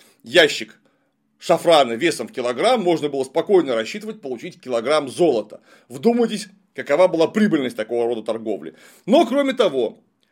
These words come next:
на обмен шли благовония,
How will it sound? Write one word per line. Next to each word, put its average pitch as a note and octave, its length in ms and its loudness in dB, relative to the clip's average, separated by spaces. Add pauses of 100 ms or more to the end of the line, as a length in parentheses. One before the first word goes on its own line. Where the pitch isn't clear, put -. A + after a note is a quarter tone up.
(560)
на G#3 200 6
обмен A3 400 2
шли C3 440 -8
благовония, E3 880 4